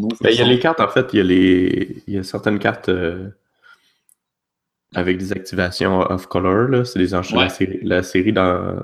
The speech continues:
Speaker 2: d'Enchantress of Fëanor, c'est un instant, là, mais
Speaker 1: Mm-hmm.
Speaker 2: euh, le, le Autumnal Gloom,
Speaker 1: Ok.
Speaker 2: qui semble être une des meilleures cartes avec Delirium, là.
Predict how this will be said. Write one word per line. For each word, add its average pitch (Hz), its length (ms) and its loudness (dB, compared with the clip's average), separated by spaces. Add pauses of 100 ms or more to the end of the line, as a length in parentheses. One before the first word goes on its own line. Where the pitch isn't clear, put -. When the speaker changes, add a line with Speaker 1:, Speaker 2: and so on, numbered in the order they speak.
(120)
Speaker 2:
d'Enchantress 95 580 -2
of - 60 -20
Fëanor, 95 320 0
c'est 92 140 -6
un 90 100 -4
instant, 92 320 -6
là, 120 100 -4
mais 90 200 -6 (260)
Speaker 1:
Mm-hmm. 123 280 -8 (640)
Speaker 2:
euh, 85 560 0 (2000)
le, 90 440 2 (800)
le 90 520 -8 (1200)
Autumnal 98 680 2
Gloom, 120 640 0 (380)
Speaker 1:
Ok. 113 120 -4 (600)
Speaker 2:
qui - 80 -20
semble 107 300 2
être 113 300 2
une 110 180 2
des 101 100 4
meilleures 95 320 0
cartes - 280 -6
avec 92 240 -4
Delirium, 92 580 -2
là. 120 140 -4